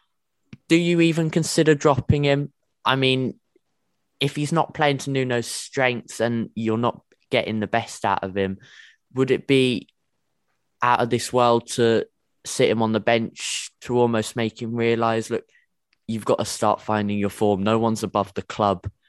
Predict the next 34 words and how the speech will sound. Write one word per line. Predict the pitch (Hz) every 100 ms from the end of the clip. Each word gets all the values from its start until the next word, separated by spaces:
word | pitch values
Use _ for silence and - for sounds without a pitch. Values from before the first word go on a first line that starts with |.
| _ _ _ _
I | 120
mean, | 123 127
I | 123
don't, | 127 120 107 -
I | 113
don't | 117 110
know | 107
how | 101
you | 104 101
get | 98 104
it | -
from | 104 101
your | 104 101
perspective, | - - - - - 95
but | - 95 - -
is | 117
there | 117 113 -
any | 117 113
possibility | 110 113 - 101 110 107 - 107
that | 98 107 - _ _
he | - 107
sits | 98 - - -
this | 110 -
one | 107
out | 104 107 -
or |
sits | 98 - -
any | - 104 104
game | 107 107
out | 110 104
if | 101
he's | 104 107
not | 101
performing? | - - 110 113 127